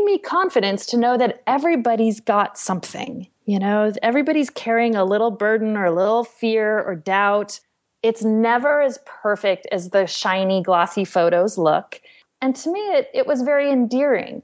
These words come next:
you know, where to say, "You know what? Take care of yourself, stay as long as you can, as long as you'd like, and then step out when you need to go." And just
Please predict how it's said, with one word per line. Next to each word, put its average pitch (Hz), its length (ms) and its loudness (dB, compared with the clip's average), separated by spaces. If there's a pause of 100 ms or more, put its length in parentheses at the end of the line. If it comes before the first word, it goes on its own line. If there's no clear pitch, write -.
you 233 140 2
know, 226 160 0
where 240 100 4
to 240 40 0
say, 269 200 0
"You 285 100 0
know 339 100 2
what? 370 240 0 (280)
Take 311 200 -2
care 302 300 2
of 311 80 -2
yourself, 311 640 0
stay 262 320 -2
as 262 120 -2
long 254 280 2
as 262 120 2
you 269 140 2
can, 269 440 -2
as 254 340 0
long 262 200 2
as 247 100 0
you'd 233 160 0
like, 202 640 -2 (540)
and 349 140 2
then 349 140 2
step 370 300 -2
out 381 200 2
when 247 120 2
you 254 100 4
need 262 200 2
to 269 100 2
go." 208 440 0 (440)
And 285 180 2
just 330 340 -2